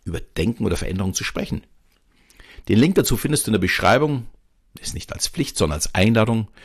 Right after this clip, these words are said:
Und wenn du merkst, dass dein Kopf gerade einfach zu voll ist. Und der eigentliche Denkbruch dieser Folge ist nämlich dieser. Du blockierst dich nicht, weil du zu negativ bist. Du blockierst dich,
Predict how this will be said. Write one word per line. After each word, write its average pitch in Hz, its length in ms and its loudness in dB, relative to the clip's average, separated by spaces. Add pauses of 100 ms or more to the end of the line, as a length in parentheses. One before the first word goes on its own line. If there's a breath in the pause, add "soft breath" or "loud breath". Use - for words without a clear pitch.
(160 loud breath)
Und 135 60 2
wenn 165 80 6
du 156 80 8
merkst, 113 340 8
dass 113 100 2
dein 82 200 0
Kopf - 200 -4
gerade 82 360 0
einfach - 280 -6 (240 soft breath)
zu 110 360 0
voll - 320 0
ist. - 300 -6 (1000 loud breath)
Und 110 140 0
der - 80 2
eigentliche 104 300 4
Denkbruch - 680 0 (320)
dieser 85 180 -4
Folge 87 200 0
ist - 80 -4
nämlich 85 260 -4
dieser. - 320 -8 (640 loud breath)
Du 165 140 4
blockierst - 440 2
dich - 140 -6
nicht, 110 420 0
weil 82 140 -4
du 82 100 -6
zu - 240 -6
negativ 120 480 0
bist. - 220 -4
Du 113 40 2
blockierst 101 440 0
dich, - 160 -6